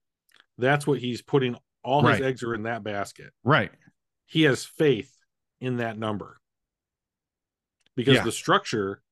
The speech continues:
Speaker 1: the, the thing that he's working inside told him it was. Why do they need to lie? They have all the control. Why would they lie about it? So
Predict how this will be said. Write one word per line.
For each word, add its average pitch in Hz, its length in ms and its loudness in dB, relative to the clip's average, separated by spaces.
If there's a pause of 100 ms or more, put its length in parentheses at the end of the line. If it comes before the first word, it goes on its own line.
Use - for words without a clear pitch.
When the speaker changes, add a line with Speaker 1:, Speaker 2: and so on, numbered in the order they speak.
(240)
Speaker 1:
the, 104 380 -2 (260)
the 117 120 -8
thing 156 340 2
that 110 120 -4
he's 117 160 -2
working 135 400 0
inside 98 460 -8 (240)
told 277 240 2
him 131 100 4
it 101 80 -6
was. - 440 -16 (1080)
Why 120 220 0
do 143 80 2
they 143 140 2
need 147 120 0
to 147 60 0
lie? 147 240 0
They 104 160 -4
have 110 140 -4
all 113 120 -8
the 107 80 -10
control. 101 440 -8
Why 101 160 -8
would 104 140 -4
they 101 100 -8
lie 104 200 -4
about - 240 -14
it? - 80 -20 (1000)
So 117 600 2